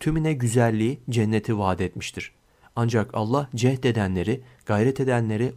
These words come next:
oturanlara göre büyük bir ecirle üstün kılmıştır." Nisa suresi doksan beş. Görüldüğü gibi ayette Müslümanların hayatları boyunca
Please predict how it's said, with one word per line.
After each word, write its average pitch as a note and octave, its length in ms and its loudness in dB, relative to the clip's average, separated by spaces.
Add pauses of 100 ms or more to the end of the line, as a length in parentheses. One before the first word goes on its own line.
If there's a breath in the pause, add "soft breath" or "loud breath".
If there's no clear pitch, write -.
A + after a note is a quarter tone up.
oturanlara A#2+ 580 0
göre C3+ 300 0
büyük C#3 240 -2
bir C#3+ 180 -2
ecirle B2+ 340 -2
üstün A2+ 340 -4
kılmıştır." F2 560 -10 (480 soft breath)
Nisa B2 400 0
suresi B2 420 -6
doksan G2+ 440 -4
beş. - 280 -6 (2250 soft breath)
Görüldüğü B2 420 2
gibi C3 420 0
ayette A2 460 -2
Müslümanların C3+ 680 -2
hayatları B2+ 560 -2
boyunca B2 480 0